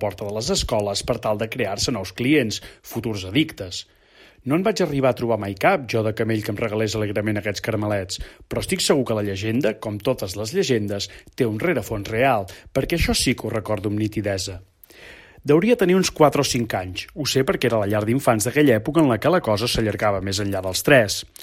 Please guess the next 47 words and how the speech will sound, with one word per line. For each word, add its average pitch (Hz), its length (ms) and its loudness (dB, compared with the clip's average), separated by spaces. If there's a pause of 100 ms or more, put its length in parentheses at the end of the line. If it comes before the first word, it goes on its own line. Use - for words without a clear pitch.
(460)
Un 127 160 0
matí, 127 300 -2 (180)
estàvem 90 460 -4
avisats, 131 480 2 (180)
vam 170 240 4
rebre 170 240 4
una 156 160 6
visita 113 320 0
molt 101 160 -2
especial. 113 640 6 (680)
Era 185 160 8
una 214 160 6
furgoneta 131 520 4
rotulada 139 440 4
amb 143 120 6
el 120 120 4
logo 131 240 8
d'una 156 280 4
coneguda 117 440 4
marca 117 280 0
de 113 120 2
pa 101 120 -4
de 95 80 -4
motlla 117 440 6
que, 101 140 0 (200)
en 117 100 0
una 127 160 2
campanya 110 440 2
de 101 80 -2
màrqueting 104 520 -2
perfectament 98 640 -4
estudiada, 113 580 2 (380)
passejava 208 560 4
per 156 160 6
escoles 104 480 2
i 107 40 0
llars 98 240 0
d'infants 110 440 0
oferint 120 440 2
els 104 120 -4
seus 113 160 -4
productes 120 480 -2
per 123 160 -2
esmorzar 151 440 2
de 143 80 6
manera 101 320 0
gratuïta. 101 580 2